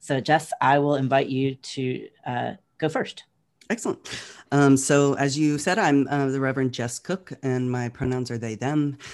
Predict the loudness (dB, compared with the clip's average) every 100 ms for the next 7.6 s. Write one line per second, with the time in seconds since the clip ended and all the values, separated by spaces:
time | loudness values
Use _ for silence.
0 | -18 -20 0 4 6 8 6 4 2 2
1 | 0 0 2 4 4 4 2 0 0 -2
2 | -2 0 2 2 0 0 0 0 -2 -4
3 | -4 -6 -4 -4 -2 -2 -4 -4 -6 -6
4 | -8 -8 -6 -4 -6 -8 -10 -10 -10 -10
5 | -10 -10 -14 -16 -18 _ _ -16 -10 -6
6 | -6 -8 -16 -18 -14 -6 -2 0 0 -4
7 | -4 -6 -6 -6 -4